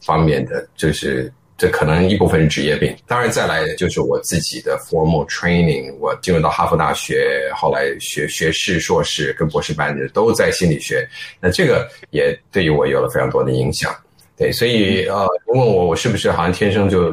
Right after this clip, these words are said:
对人有特别多的洞察，我真的不认为。不过我可能在当下的察言观色之外，我后来在研究所里面所专攻的就是 human developmental psychology，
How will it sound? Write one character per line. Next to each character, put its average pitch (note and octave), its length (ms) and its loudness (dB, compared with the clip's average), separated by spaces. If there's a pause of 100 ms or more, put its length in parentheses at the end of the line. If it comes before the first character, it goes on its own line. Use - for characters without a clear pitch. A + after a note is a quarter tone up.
(160)
对 G#2 160 2
人 D#2+ 420 2
有 D2+ 300 2
特 - 160 -6
别 D#2+ 120 0
多 D#2 140 0
的 D#2 60 -2
洞 F#2+ 280 4
察， - 360 -2 (500)
我 F#2 420 2
真 C3 160 4
的 B2+ 60 6
不 G2+ 100 4
认 F#2+ 300 2
为。 C2 260 0 (220)
不 A#2 160 -2
过 G#2+ 400 2
我 A#2+ 200 2
可 - 120 0
能 G2+ 120 2
在 A2 160 -2
当 D#3 280 2
下 D#3 300 0
的 D#2+ 80 -2
察 F2+ 220 -4
言 F#2 140 0
观 F#2+ 180 -2
色 F#2+ 200 -4
之 G2 140 -2
外， F#2+ 260 0
我 D2 140 0
后 - 340 0
来 D#2+ 220 0
在 F#2 220 0
研 E2+ 140 0
究 G2 140 2
所 D#2 260 0
里 D2 60 0
面 C#2+ 160 0
所 - 380 -2 (160)
专 G#2 260 2
攻 G2+ 220 4
的 E2+ 100 4
就 D2+ 140 -4
是 D2 80 0
human F#2 380 2
developmental F2 680 2
psychology， - 720 -4